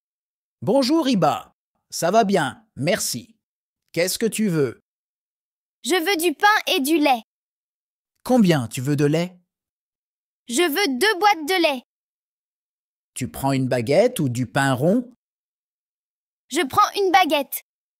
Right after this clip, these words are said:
Speaker 2: Est-ce que tu as du fromage ?
Speaker 1: Non, je n'ai pas de fromage.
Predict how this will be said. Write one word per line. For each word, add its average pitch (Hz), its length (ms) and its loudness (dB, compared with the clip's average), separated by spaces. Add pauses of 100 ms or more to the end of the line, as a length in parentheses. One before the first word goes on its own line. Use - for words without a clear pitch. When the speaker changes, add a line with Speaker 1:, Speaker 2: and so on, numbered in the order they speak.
(480)
Speaker 2:
Est-ce 311 220 0
que 320 140 0
tu 330 200 -4
as 302 100 2
du 254 140 -4
fromage ? 311 580 0 (1000)
Speaker 1:
Non, 135 440 -2 (680)
je 127 100 2
n'ai 220 160 4
pas 220 160 2
de - 60 -6
fromage. 127 680 -4